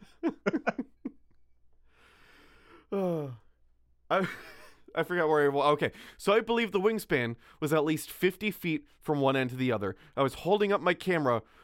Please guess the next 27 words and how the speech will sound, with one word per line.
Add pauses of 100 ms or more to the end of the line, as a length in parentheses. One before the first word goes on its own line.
(1300)
but
was
paralyzed
with
fear (560)
as
this
<laughs>
thing
flew
by. (380)
I
didn't
get
a
picture. (100)
Sorry. (100)
They
were
holding
the
camera
and
didn't
get
a
picture.